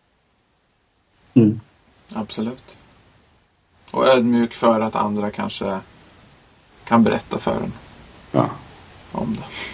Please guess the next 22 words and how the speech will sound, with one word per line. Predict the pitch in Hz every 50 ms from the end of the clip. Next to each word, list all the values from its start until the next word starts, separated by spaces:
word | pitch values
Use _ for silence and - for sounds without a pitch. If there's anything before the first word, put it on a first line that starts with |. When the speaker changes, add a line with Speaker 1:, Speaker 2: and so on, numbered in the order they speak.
| - - - - - - - - - - - - - - - - - _ _ _ _ _ _ _ _ _ _ _ _ _ _ _ _ _ _ _ _ _ _ _ _ _ _ _ _ _ _ _ - - - - 170
Speaker 1:
Mm. | 147 135 - - - - - _ _ _ _ _ _ _ _ _ _ _ _ _ _ _ _ _ _ _ _ _ _ _ - - - - - -
Men | - 139 139
det | 151
är | 151 156
ju | 165 175 175 175 170 - 170 147 135
kanske | - 160 156 139 - 156 151 147 143 - - -
på | - 151
något | 151 143 139
sätt | - 185 156 135
det | 143 156 143 135
som | 139 135 135 135
gör | 139 135 127 123
att | 120 123
man... | 131 127 123 123 120 117 - - _ _ _ _ _ _ _ _ _ -
Alltså, | 143 135 143 143 151 160 156 - - - - - 127 - 190 - - - - -
det | - 151
här | 151 156 147 139
med | 143 139
att, | 135 139 139 - - - - _ _ _ _ _ _ _ _ _ _ _ _ _ _ _ _ _ _ _ _ _ _ _ _ _
att | 156 143 139 139
utöka, | 175 175 170 151 139 - 190 185 180 180 - 147 131 127 123 120 - - - - _ _ _ -
ehm, | 139 - - - 62 62 60 60 117